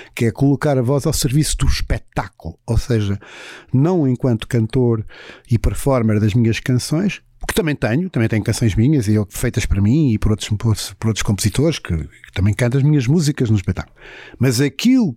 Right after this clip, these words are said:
que me interessa e aquilo que diverte mais as pessoas e que torna o meu espetáculo mais original é o facto de sozinho fazer centenas ou milhares de vozes diferentes. E isto funciona porquê? Porque eu tenho uma memória auditiva muito grande.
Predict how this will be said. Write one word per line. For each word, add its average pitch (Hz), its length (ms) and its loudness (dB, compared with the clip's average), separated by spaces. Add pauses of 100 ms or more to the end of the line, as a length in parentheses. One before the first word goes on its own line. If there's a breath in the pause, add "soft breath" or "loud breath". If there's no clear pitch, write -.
(120)
que - 140 0
me 131 160 4
interessa 135 540 0
e 120 40 4
aquilo 135 280 0
que 110 100 -6
diverte 117 480 0
mais 113 300 0
as - 80 -4
pessoas 113 440 0 (840 loud breath)
e 117 100 2
que - 140 -6
torna 120 500 0 (400 soft breath)
o 113 120 0
meu 127 160 4
espetáculo 131 600 0
mais 139 320 2
original 123 720 2
é 156 100 0
o 160 100 0
facto 147 500 -2
de 120 120 0
sozinho 160 520 2
fazer 175 420 0 (300)
centenas 185 540 0
ou 190 80 0
milhares 185 260 2
de 127 60 -6
vozes 156 240 0
diferentes. 160 500 0 (480 loud breath)
E 170 140 4
isto 202 360 -2
funciona 180 460 0
porquê? 139 340 0
Porque 131 280 0
eu 139 40 -2
tenho 170 140 0
uma 165 140 2
memória 160 320 2
auditiva 160 420 0
muito 160 240 0
grande. 151 360 0